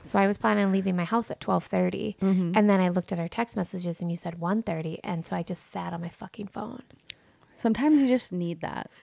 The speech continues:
Speaker 1: <laughs> No, I didn't need to sit on freaking TikTok.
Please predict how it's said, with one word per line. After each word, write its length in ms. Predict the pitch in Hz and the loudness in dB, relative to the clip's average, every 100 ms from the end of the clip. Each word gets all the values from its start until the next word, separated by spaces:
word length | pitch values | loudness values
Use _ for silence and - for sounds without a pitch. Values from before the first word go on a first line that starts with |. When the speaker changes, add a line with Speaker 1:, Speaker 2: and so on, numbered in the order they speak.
| _ - | _ -8
Speaker 1:
<laughs> 100 | 226 220 - | -2 -2 -2
No, 640 | 214 208 226 220 233 208 175 - - | 0 4 6 6 6 4 4 4 6
I 680 | 240 214 220 214 - - - 226 | 8 10 8 8 6 4 0 -2
didn't 340 | 208 226 214 214 | 6 6 6 2
need 180 | 214 202 | 0 0
to 100 | 214 | -2
sit 240 | - 190 | 0 4
on 220 | 185 190 | 4 2
freaking 440 | - 190 185 180 - | 4 4 6 0 0
TikTok. 340 | 180 - - | -2 0 2